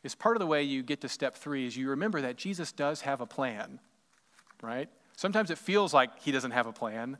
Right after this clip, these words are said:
Sometimes you, f-, you feel like you're just stardust living in a universe with no meaning, but Jesus does have a plan. It may just be that you don't actually hear the plan,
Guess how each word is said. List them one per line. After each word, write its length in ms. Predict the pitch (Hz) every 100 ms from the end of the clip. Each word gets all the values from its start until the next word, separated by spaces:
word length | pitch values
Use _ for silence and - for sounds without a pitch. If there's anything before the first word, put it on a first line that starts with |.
| -
Sometimes 420 | - 143 156 151 143
you, 60 |
f-, 140 | - -
you 200 | 147 143
feel 200 | 180 175
like 180 | 147 147
you're 100 | 135
just 360 | 131 123 -
stardust 680 | - - 135 143 127 120 -
living 280 | 147 139 135
in 80 | 123
a 40 |
universe 520 | 120 143 123 120 -
with 100 | 135
no 140 | 131 113
meaning, 440 | 113 117 143 165 - - - - -
but 100 | 113
Jesus 340 | 135 170 - -
does 280 | 113 151 185
have 160 | 175 175
a 60 |
plan. 520 | 170 185 208 131 127 - - - - - -
It 120 | 139
may 200 | 127 214
just 180 | 185 147
be 80 | 160
that 140 | 151
you 80 | 160
don't 100 | 170
actually 300 | 165 - 135
hear 260 | - 196 180
the 100 | 131
plan, 460 | 123 104 - -